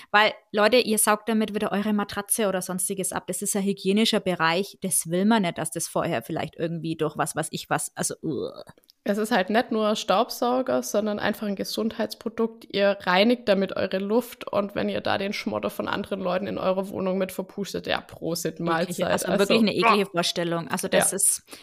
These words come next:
Speaker 1: ist vielleicht wirklich manchen gar nicht so bewusst.
Speaker 2: Nee, glaub ich auch. Deswegen ist es einfach wichtig, das aufzuklären. Und ich find auch,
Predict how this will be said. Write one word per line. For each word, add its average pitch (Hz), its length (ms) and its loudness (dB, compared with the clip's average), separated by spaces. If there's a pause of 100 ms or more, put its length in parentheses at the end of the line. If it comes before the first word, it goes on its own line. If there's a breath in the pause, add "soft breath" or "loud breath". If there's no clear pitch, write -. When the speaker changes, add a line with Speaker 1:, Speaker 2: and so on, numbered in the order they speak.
(160 loud breath)
Speaker 1:
ist - 80 -16
vielleicht 220 320 4
wirklich 208 280 4
manchen 185 260 0
gar 165 140 2
nicht 170 140 -4
so 156 280 -2
bewusst. 139 640 -8
Speaker 2:
Nee, 220 240 8
glaub 214 240 0
ich - 160 -4
auch. 226 240 4
Deswegen 214 420 -2
ist 214 140 -6
es 214 80 -6
einfach 208 400 -8
wichtig, - 340 -2
das - 220 -10 (120)
aufzuklären. 233 600 0
Und 220 100 -6
ich - 100 -10
find 226 200 -2
auch, 214 240 2